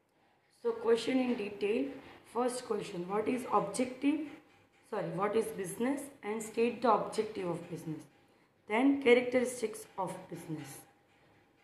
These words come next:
business risk and causes of business risk. These three questions you learn in your fire note, and,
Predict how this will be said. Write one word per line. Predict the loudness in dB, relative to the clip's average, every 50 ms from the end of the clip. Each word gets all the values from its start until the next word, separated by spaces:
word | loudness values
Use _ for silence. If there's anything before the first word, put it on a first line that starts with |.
| _ _ -6
business | -6 -4 -2 -2 -2 -2 -2 -4 -6 -4 -2
risk | 0 0 0 -2 -6 -10 -14 -18 -18 -12
and | -10 -8 -8 -8 -4
causes | 0 2 2 2 2 2 0 -2 0 0
of | -2 -2 -2 -6
business | -8 -8 -6 -6 -6 -6 -6 -8 -8
risk. | -8 -8 -8 -8 -10 -14 -18 -20 -20 -20 _ _ _ _ _ _ _ _ _ _ _ _ -8
These | -8 -8 -8 -8 -10
three | -4 -2 0 0 0
questions | 2 2 2 2 2 0 -4 -4 -4 -4 -6 -8 -10 -14 -18 -20 -20 -20 -20 -20 -18 -16 -16 -14 -10 -8
you | -4 -2 0 2 2 2
learn | 2 4 4 4 4 2 2
in | 0 0 0
your | -2 -2 -2
fire | -4 -4 0 2 4 4 4 2 2
note, | 0 -2 -4 -4 -6 -10 -14 -16 -20 -20 -20 _ _ _ _ _ _ _ -4
and, | -2 -2 -2 -2 -2 -4 -6